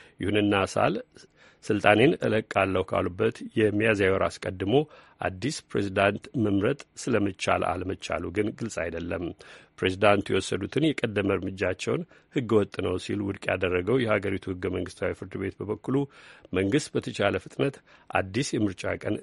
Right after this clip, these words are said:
እንዲያዘጋጅ ሲል ትዕዛዝ አሳልፈዋል። ሀገር ያለ ፕሬዚዳንት መቀጠል እንደማትችል ግልጽ ነው ያሉት ሳል ውይይቱ ቀጣዩን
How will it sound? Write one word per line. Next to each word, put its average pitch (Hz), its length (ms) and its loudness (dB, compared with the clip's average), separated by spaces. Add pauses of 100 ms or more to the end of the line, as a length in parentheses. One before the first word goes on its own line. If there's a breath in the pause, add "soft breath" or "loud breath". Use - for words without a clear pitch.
እንዲያዘጋጅ 90 800 -4
ሲል 104 300 -6
ትዕዛዝ 92 460 -6
አሳልፈዋል። 85 600 -6 (800 loud breath)
ሀገር 113 340 4
ያለ 113 260 4
ፕሬዚዳንት 101 520 0
መቀጠል 101 540 0 (200)
እንደማትችል 104 840 2
ግልጽ 110 360 -2
ነው 95 160 -2
ያሉት 92 300 -4
ሳል 127 280 2 (420 soft breath)
ውይይቱ 101 520 2 (580)
ቀጣዩን 101 720 0